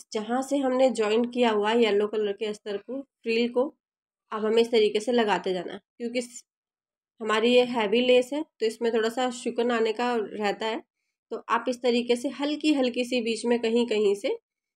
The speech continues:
हल्की हल्की सी प्लीट्स देते जाएंगे और सर्कल पे लगाते जाएंगे, तो इसमें बिल्कुल भी सिकुड़न नहीं आएगी। क्योंकि अगर हमारे सर्कल पे आप सीधी लेस लगाएंगे, तो थोड़ा बहुत शिकन आने की गुंजाइश रहती है। तो जब भी आपको इस तरीके से सर्कल पे सीधी लेस लगानी हो, हैवी लेस लगानी हो,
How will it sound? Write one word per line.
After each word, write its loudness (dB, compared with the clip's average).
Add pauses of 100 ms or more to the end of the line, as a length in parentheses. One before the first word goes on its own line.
(160)
हल्की 0
हल्की 0
सी -2
प्लीट्स -4
देते 4
जाएंगे 0
और 0
सर्कल -2
पे -4
लगाते 0
जाएंगे, -4
तो -2
इसमें 0 (580)
बिल्कुल 0
भी 0
सिकुड़न 0
नहीं 4
आएगी। 2 (960)
क्योंकि -2
अगर 2
हमारे 0
सर्कल 0
पे 0
आप -2
सीधी -2
लेस 2
लगाएंगे, 0
तो 0
थोड़ा 0
बहुत -2
शिकन -2
आने 0
की -8 (120)
गुंजाइश -2
रहती -4
है। -4 (420)
तो -6
जब 0
भी 4
आपको 0
इस -2
तरीके 2
से 2
सर्कल -2
पे 0
सीधी -4
लेस 2
लगानी 0
हो, 0
हैवी 0
लेस 0
लगानी -2
हो, -6